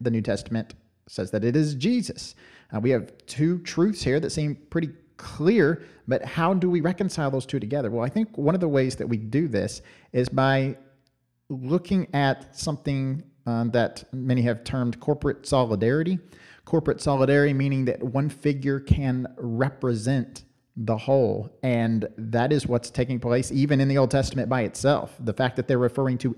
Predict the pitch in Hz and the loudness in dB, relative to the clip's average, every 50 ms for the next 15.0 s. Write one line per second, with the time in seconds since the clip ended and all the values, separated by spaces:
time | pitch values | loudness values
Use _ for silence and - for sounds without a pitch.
0 | - - 143 143 143 139 - - - 139 156 170 - 87 - - - - - - | -2 0 2 2 2 0 -2 -2 -2 -2 -2 -2 -4 -8 -10 -12 -16 -20 -20 -20
1 | _ _ - 117 117 - 113 - - - 139 135 120 127 123 127 127 113 117 - | _ _ -4 -2 0 0 0 -2 -2 0 0 0 2 2 2 2 0 0 -2 -6
2 | - 120 113 104 123 - 151 147 131 - 147 160 165 - - 120 110 113 - - | -6 -6 -4 0 2 2 2 0 -2 -2 -4 -4 -4 -4 -4 -2 -2 -2 -2 0
3 | 120 127 123 - - - 139 131 - - - - - - - - - 147 147 147 | 2 2 2 0 0 -2 -4 -4 -4 -6 -10 -10 -10 -12 -14 -4 -2 0 0 2
4 | 143 135 123 123 127 120 - - - - - _ _ _ - 123 120 113 - - | 2 0 0 -2 -4 -6 -8 -14 -20 -20 -20 _ _ _ -2 -2 0 0 -2 -4
5 | 113 - - - 156 160 180 175 156 101 95 113 - - - _ _ _ - 131 | -4 -6 -4 0 0 0 2 0 0 -2 -4 -4 -6 -10 -18 _ _ _ 2 2
6 | 127 127 127 120 - - 123 113 120 117 117 113 113 113 113 - - - - - | 4 2 2 0 -4 -8 -6 -2 -2 0 0 0 0 -2 -4 -8 -12 -12 -8 -4
7 | 131 135 135 123 120 120 120 - 123 120 123 131 131 120 - - 117 110 107 117 | -2 -2 0 0 -2 -2 -4 -4 -2 0 0 0 0 -2 -4 -4 -4 -4 -4 -6
8 | - - 120 117 110 110 113 - - 123 147 151 156 95 95 90 101 107 107 110 | -6 -4 -2 0 0 -2 -4 -4 -2 -2 -2 -2 -4 -6 -8 -8 -6 -6 -6 -4
9 | - 123 110 110 107 101 - - - 131 151 180 151 123 110 117 - - - - | -2 0 0 0 -2 -6 -6 -4 0 0 0 0 0 0 0 0 0 -4 -8 -14
10 | - - _ _ _ - _ _ _ - - 135 123 - - - 147 160 185 180 | -20 -20 _ _ _ -20 _ _ _ -2 -2 -2 -2 -2 2 4 6 6 6 4
11 | 160 135 - - 101 117 110 104 98 95 - 113 104 98 92 85 76 - 117 - | 2 -2 -4 -8 -6 -2 0 0 0 -2 -2 -2 0 0 0 0 -2 -4 -6 -4
12 | 113 110 110 113 120 170 185 - - 139 123 135 147 135 127 120 107 - - 147 | -2 -2 -2 -2 -2 -4 -4 -4 -4 -4 -2 -2 -4 -4 -4 -4 -4 -4 -4 -4
13 | 143 131 131 139 151 143 139 - - 131 131 139 135 - - 131 117 110 117 123 | -2 2 2 2 2 2 0 -4 -4 -4 -2 -4 -4 -6 -6 -6 -4 -2 0 -2
14 | 127 - 123 123 - - 123 107 - - 131 131 135 - - - 165 165 160 156 | -2 -2 -8 -12 -8 -6 -6 -6 -4 -4 -4 -4 -4 -6 -8 -6 -6 -6 -6 -8